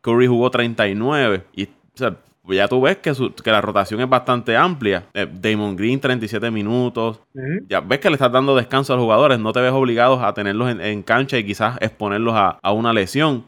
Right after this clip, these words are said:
Speaker 1: Que también, por el lado negativo, pierdes a, a, a tus estrellas, Durant, Cousins y Iguodala, pero por otro lado, le das la oportunidad a esos jugadores jóvenes de demostrar lo que pueden hacer y los lleva con confianza a una, a una serie final.
Speaker 2: Este, Paco, yo te digo algo, yo, yo ni mencionaría a Cousins. Yo creo que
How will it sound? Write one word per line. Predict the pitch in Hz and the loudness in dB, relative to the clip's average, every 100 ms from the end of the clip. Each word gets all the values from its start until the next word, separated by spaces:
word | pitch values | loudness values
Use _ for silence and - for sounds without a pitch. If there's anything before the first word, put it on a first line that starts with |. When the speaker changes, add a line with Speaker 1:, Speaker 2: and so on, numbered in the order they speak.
| - | -8
Speaker 1:
Que | 98 | -8
también, | - 104 104 123 175 202 - | -2 -2 0 0 0 -2 -2
por | 120 | 2
el | 117 | 4
lado | 127 160 | 6 6
negativo, | 170 170 165 190 196 - - | 4 2 2 2 2 -2 -4
pierdes | 120 135 139 | 0 2 2
a, | 123 - | 2 2
a, | 107 101 - 98 | 2 2 2 0
a | |
tus | 104 104 | 0 -4
estrellas, | - 127 156 139 117 | -2 0 2 4 4
Durant, | 95 92 117 120 113 | 2 2 2 2 -2
Cousins | 117 117 113 107 - _ | -2 -2 -2 -10 -12 _
y | 101 | -6
Iguodala, | 98 107 104 135 127 92 - | -2 0 4 6 4 2 -4
pero | 98 92 | -4 -2
por | |
otro | 92 - | -2 2
lado, | 117 135 151 _ - | 4 4 2 _ -4
le | 98 | -2
das | 101 | 0
la | 107 | 0
oportunidad | 113 104 110 101 110 | 0 -4 -4 0 0
a | |
esos | 113 104 | 0 -2
jugadores | 104 104 101 | 0 2 0
jóvenes | 120 131 110 | 0 0 -2
de | 98 | -4
demostrar | 95 95 87 92 101 | -4 -6 -6 -4 -2
lo | |
que | 110 107 | -2 -2
pueden | 107 107 | -2 -2
hacer | 107 113 113 - | -4 -4 -8 -6
y | 113 113 | 0 0
los | 98 80 | 0 0
lleva | 107 113 113 | 2 4 2
con | 110 | -2
confianza | 101 104 95 98 110 110 | -4 -4 -4 -4 -4 -2
a | 98 | -4
una, | 101 98 90 | -2 -2 -2
a | 92 | -4
una | 95 92 | -4 -4
serie | 95 87 | -4 -6
final. | 87 90 113 _ - | -8 -10 -10 _ 0
Speaker 2:
Este, | 160 170 170 | 2 4 4
Paco, | 185 220 | 4 4
yo | 180 | 4
te | 196 | 4
digo | 190 | 6
algo, | 165 165 | 4 4
yo, | 139 156 - 143 | 4 4 0 0
yo | 156 | 2
ni | 180 | 4
mencionaría | 170 156 147 135 120 131 | 2 2 2 2 4 2
a | |
Cousins. | 120 113 113 - 107 110 | 2 -2 -2 -8 -10 -4
Yo | 120 | 0
creo | 147 | 0
que | 147 131 113 107 | 2 2 2 -2